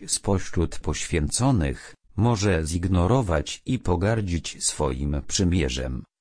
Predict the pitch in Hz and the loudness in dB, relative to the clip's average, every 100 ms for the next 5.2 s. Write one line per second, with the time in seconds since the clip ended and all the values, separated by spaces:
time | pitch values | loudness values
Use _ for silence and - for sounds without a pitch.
0 | - 151 123 151 156 139 - 90 123 135 | -2 2 4 4 2 0 0 2 2 2
1 | - 90 85 80 - - - 85 - 110 | 2 2 2 0 -4 -6 -4 -4 0 2
2 | 127 - 120 113 - 98 - 110 110 90 | 2 2 4 2 2 -2 -2 -2 2 4
3 | 90 135 107 107 78 80 85 - - - | 4 4 4 0 0 -2 -2 -2 -4 -2
4 | 104 147 127 - 87 80 71 69 117 98 | 2 4 4 2 0 2 0 2 0 2
5 | 76 65 | 0 0